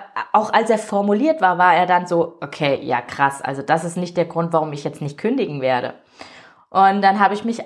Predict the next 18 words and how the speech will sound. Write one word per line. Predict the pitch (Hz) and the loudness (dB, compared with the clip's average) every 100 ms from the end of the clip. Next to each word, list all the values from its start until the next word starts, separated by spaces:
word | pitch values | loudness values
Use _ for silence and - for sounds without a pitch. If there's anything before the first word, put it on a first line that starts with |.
| - _ _ _ - | -14 _ _ _ -6
innerhalb | 220 254 240 214 214 | 0 2 4 2 0
von | 208 190 | -2 -2
ein | |
paar | 185 196 208 | -2 2 2
Stunden | 214 - 208 208 185 | 2 -4 -4 -4 -4
dafür | 175 170 180 | -4 -2 -6
entschieden, | 175 - 196 185 190 185 _ _ _ - _ _ _ - | -6 -10 -10 -8 -8 -10 _ _ _ -20 _ _ _ 0
ja, | 214 147 139 - - | 2 2 -2 -18 -8
meinen | 175 202 | -6 0
Job | 208 202 | -2 -2
zu | 208 | -8
kündigen, | - 247 240 262 262 | -2 0 0 -4 -6
ohne | - 208 254 | 0 2 4
einen | 214 | 2
neuen | 190 196 | 0 0
Job | 208 180 - | -2 -6 -6
zu | 180 | -4
haben. | 160 147 139 143 | 0 0 -2 -10